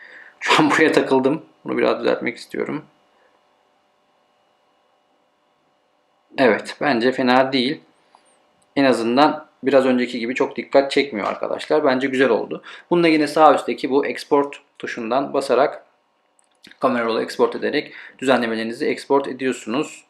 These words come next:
Eyvah, burada küçük bir hata yapmışız. Kulağıma gelmiş. Evet, onu geri al dedikten sonra tekrar export etmemiz gerekecek. Evet, export ediyoruz. Zaten export ettiğiniz fotoğraflar hep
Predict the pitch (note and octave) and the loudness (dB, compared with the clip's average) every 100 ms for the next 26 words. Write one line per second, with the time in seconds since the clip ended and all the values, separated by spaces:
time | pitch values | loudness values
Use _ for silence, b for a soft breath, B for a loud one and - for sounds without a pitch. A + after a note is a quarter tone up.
0 | _ - A#2+ A#2+ - - A2 A#2+ - - | _ -8 -4 -4 -6 -8 -8 -10 -10 -8
1 | C#3 A2 B2 - - - - A#2+ A2+ A2 | -4 0 0 0 -4 -18 -6 -2 0 0
2 | A2 A#2+ C#3+ B2+ A2+ A#2 G#2+ A2 B2 A#2 | -2 -6 -6 -6 -4 -6 -2 2 4 4
3 | G#2+ A2 - B2 A#2 A#2+ A#2 - - - | 2 -6 -6 -4 -4 -4 -4 -6 -6 -4
4 | - - - - - - - - - - | -4 -6 -8 -8 -8 -12 -12 -10 -10 -10
5 | - B2 D#3 - B B B B - A#2+ | -4 -2 -2 -4 B B B B 0 2
6 | E3 D#3 - D3+ D#3+ B2+ B2 C#3 D3+ D3+ | 2 0 4 4 4 2 2 4 6 6
7 | D3+ D3 - D#3 D3 C#3 C#3 - D3 B2 | 4 2 2 4 2 -2 -6 -4 2 2
8 | A2 D3 D#3+ D#3+ | 2 2 0 0